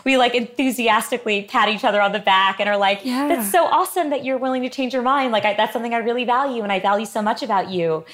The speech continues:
Speaker 1: that you don't let pride get in the way and that you are willing to say and admit when you're
Speaker 2: Mm-hmm.
Speaker 1: wrong." Um,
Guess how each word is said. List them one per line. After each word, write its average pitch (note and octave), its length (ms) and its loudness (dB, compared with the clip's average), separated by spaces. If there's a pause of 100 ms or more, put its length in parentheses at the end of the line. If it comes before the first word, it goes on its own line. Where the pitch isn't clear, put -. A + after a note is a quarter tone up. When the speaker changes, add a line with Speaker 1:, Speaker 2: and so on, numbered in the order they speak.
(220)
Speaker 1:
that G#3 100 2
you G#3 80 2
don't C4+ 180 4
let A3+ 180 -2
pride F3+ 240 0
get F3 120 0
in F3 80 -6
the E3 80 -4
way D#3 220 0
and D#3+ 100 -4
that D#3+ 80 0
you F3+ 160 -4
are A#3 220 2
willing E3+ 320 -2
to E3+ 100 -8
say D#3+ 400 0
and D#3+ 120 -6
admit D#3+ 200 -4
when A#3 120 0
you're D#3+ 100 0
Speaker 2:
Mm-hmm. E3 60 2
Speaker 1:
wrong." D3+ 360 -2 (400)
Um, F#3 480 2